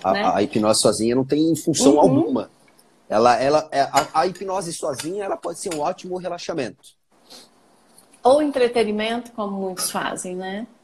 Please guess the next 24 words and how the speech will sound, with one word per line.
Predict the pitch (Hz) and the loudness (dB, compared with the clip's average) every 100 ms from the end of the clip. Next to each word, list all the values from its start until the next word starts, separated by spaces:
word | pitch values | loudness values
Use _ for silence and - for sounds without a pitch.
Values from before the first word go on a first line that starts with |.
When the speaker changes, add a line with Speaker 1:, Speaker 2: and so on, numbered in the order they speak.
| _ | _
Speaker 1:
É, | 135 139 135 113 92 - | 0 2 2 0 -6 -6
mas | 117 - | -6 -6
que | - 170 | -8 -2
também, | 175 139 107 147 160 196 233 - | -2 0 2 2 4 0 -2 -8
que, | - 156 123 110 | -10 -8 -6 -6
que, | 110 113 107 | -2 -2 -2
que | - 139 - | 0 0 2
também | 135 139 170 | 4 4 6
vai | 190 | 6
depender | 165 180 170 139 151 165 | 4 4 4 6 6 6
de | 165 139 | 6 6
outros | 131 165 - 143 | 8 6 2 -6
processos | - 131 - 120 127 170 - | -6 -8 -2 0 2 0 -4
pra | 131 | -6
saber | 131 120 127 147 | -6 -4 -6 -4
fazer | 117 95 131 | -6 -4 -4
um | 170 | -4
bom | 113 135 160 | 0 0 2
entretenimento, | 135 - 117 107 135 - | -2 -2 -6 -4 -6 -6
porque | - 135 285 | -6 -4 2
o | |
que | 262 | 4
Speaker 2:
Sim. | 220 | 4
Speaker 1:
acontece? | 170 151 127 110 - - | 4 6 4 4 0 -12